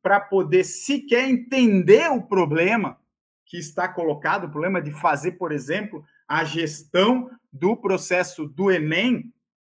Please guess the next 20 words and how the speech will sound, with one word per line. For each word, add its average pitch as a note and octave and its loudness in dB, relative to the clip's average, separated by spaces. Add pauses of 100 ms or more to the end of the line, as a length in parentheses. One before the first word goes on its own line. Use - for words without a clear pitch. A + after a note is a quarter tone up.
(320)
que - -2
é D#3+ 0
extremamente G3+ 0
complexa D#3+ -2 (300)
e B2+ -16
que D#3+ -12
tem D#3 -4
várias A3 6
nuances E3+ -4
da E3 -2
logística, D3 -6
pedagógico, D3+ -2
do - -20
processo F3+ -8
de F3+ -10
impressão, E3 -6
do D3+ -16
processo D#3+ -8
de - -20
distribuição. D#3 -6